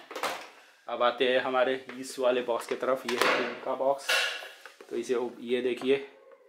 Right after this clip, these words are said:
स्पाइडरमैन उतरा हुआ है। और यहाँ पे आपको इसमें pencils मिल जाएंगे, आपको कुछ extra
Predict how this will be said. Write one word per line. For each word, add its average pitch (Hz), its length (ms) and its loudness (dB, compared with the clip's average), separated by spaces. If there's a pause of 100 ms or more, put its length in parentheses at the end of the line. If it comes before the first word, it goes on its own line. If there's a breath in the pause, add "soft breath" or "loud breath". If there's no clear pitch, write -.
(360 loud breath)
स्पाइडरमैन 120 500 0
उतरा 117 260 0
हुआ 117 180 4
है। 127 160 0 (320)
और 117 180 -4
यहाँ 117 220 -2
पे 131 120 -2
आपको 131 340 0 (1000 loud breath)
इसमें 131 320 -6
pencils 135 420 -2
मिल 135 100 -2
जाएंगे, 131 320 4
आपको 135 240 6
कुछ - 320 -6
extra 131 340 2